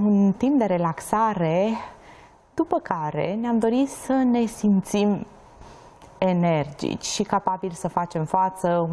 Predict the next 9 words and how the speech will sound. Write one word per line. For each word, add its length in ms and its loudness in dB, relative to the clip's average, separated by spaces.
unui 160 2
nou 320 2
val 540 0
de 440 0
activități. 960 -4
Însă, 380 0
cel 220 -2
mai 180 0
adesea, 600 0